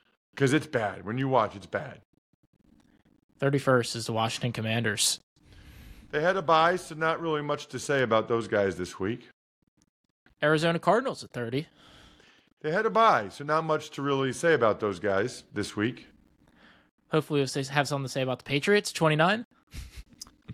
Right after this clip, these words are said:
Speaker 1: They got a win. They're coming off a win. They're moving up. They were thirty-one last week. Now they're twenty-nine. Don't look now, although they've already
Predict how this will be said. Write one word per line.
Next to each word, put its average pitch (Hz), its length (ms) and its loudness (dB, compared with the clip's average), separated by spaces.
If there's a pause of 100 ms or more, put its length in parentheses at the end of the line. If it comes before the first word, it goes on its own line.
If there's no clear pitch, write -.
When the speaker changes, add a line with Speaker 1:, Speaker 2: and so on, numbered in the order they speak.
(440)
Speaker 1:
They 139 140 0
got 233 160 6
a 254 40 8
win. 247 520 0
They're 143 100 -6
coming 185 280 0
off 214 180 2
a 208 60 -6
win. 233 240 0
They're 185 100 -2
moving 208 300 0
up. 269 320 0
They 147 100 2
were 165 100 0
thirty-one 196 640 0
last 214 380 2
week. 240 240 -6
Now 160 200 4
they're 180 140 0
twenty-nine. 196 680 0
Don't 143 260 2
look 185 220 -4
now, 196 320 0
although 151 260 4
they've 160 160 2
already 170 480 4